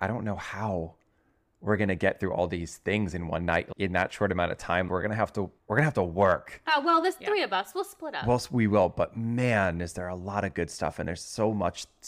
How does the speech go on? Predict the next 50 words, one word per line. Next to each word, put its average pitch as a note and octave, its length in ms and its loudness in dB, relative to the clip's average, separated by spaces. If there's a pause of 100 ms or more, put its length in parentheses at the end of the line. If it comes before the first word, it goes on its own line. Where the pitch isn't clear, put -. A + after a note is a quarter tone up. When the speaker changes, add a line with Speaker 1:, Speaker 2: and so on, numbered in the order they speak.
(100)
Speaker 1:
there's G#2+ 200 2
so A2+ 220 2
few G2+ 260 0
that F#2+ 120 2
I F2+ 40 4
wanna F2 160 2
skip. - 460 -2 (600)
Speaker 3:
I G#3 120 -14
know. G3+ 140 -20
Speaker 1:
So G#2+ 180 2
we're G2+ 80 4
really F2 240 2
gonna E2+ 180 0
have F2 220 -2
to E2+ 80 -6
be D#2+ 100 -6
smart D2+ 380 -4
about C2+ 240 -2
it. - 120 -6 (440)
Speaker 3:
We G#3+ 160 -6
are. D#3 200 -4
And A#3 200 0
we C#4 80 -6
got D#4+ 180 -2
some E4 140 -2
good C#4 160 0
people C4+ 240 -4
coming E3+ 280 -4
with D#3+ 140 -8
us. F3+ 300 -4
Becky G#3 440 -4
from, F3+ 640 -4
that E3+ 120 0
we E3+ 100 -4
love, E3 300 -2
that E3+ 100 -2
we D3 60 -6
talked - 240 -8
about E3 160 -2
last C#3+ 260 -4
week, F#3+ 160 -6
will F#3 120 -4
be F3+ 80 -6
there F3 180 0
the F3 80 -8
same E3+ 240 -6
night E3 160 -4
as E3+ 140 -4
us. G#3 200 -2
So, E3 220 0